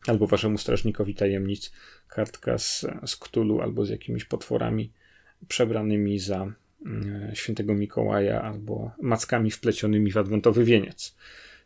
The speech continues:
To jest jeden projekt z Kickstartera, o którym chciałbym wspomnieć. E, jest drugi,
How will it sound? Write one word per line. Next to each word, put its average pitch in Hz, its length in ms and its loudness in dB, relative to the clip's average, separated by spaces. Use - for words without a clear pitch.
To 180 100 6
jest 156 260 6
jeden 127 240 4
projekt 113 400 0
z - 120 -2
Kickstartera, 131 600 2
o 117 80 4
którym 135 380 0
chciałbym 165 400 0
wspomnieć. - 760 0
E, 131 320 -4
jest - 480 0
drugi, 175 520 8